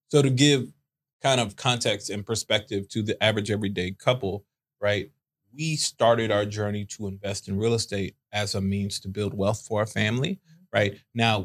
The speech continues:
Speaker 1: we ultimately turned that into a profession and a career, and I was, I was in that industry already, but all these things are to make your family in a better position, to put your family in a better position for the long term, right?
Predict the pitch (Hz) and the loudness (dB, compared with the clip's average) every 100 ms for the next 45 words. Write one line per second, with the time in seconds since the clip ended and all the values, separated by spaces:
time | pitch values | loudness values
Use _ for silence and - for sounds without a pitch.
0 | 87 123 113 127 127 110 104 107 107 104 | -4 -4 2 2 2 -2 -2 -2 0 0
1 | 98 98 95 98 101 82 95 95 - 104 | 0 0 -2 -4 -6 -6 -6 -6 -2 -2
2 | - 101 98 101 120 135 117 107 104 - | 0 -2 -4 -6 -2 2 2 2 -2 -4
3 | - - 113 98 95 92 85 80 90 107 | -8 -4 -2 -2 0 -2 -4 -6 -6 -6
4 | - 98 101 104 _ _ _ 101 101 123 | -6 -6 -6 -8 _ _ _ -2 2 4
5 | 139 107 - - - 117 104 76 _ _ | 4 2 -6 -12 0 2 2 -2 _ _
6 | _ _ _ _ _ _ - 151 170 139 | _ _ _ _ _ _ 2 4 4 2
7 | 123 110 - - 107 101 101 - - 110 | 2 0 -4 -2 0 0 -2 -6 -6 -2
8 | 107 101 104 104 104 104 101 104 101 98 | 0 0 0 -2 -4 -8 -4 -4 -4 -4
9 | 95 - 104 104 98 107 101 101 101 92 | -6 -8 -8 -6 -6 -4 -4 -2 -2 -2
10 | - 95 - 127 110 104 92 85 80 - | -4 -6 -4 -2 -4 -6 -8 -10 -6 -6
11 | 101 113 107 110 104 - 107 107 104 107 | -6 -8 -8 -8 -8 -8 -6 -4 -4 -4
12 | - 85 76 104 104 | -8 -8 -8 -10 -10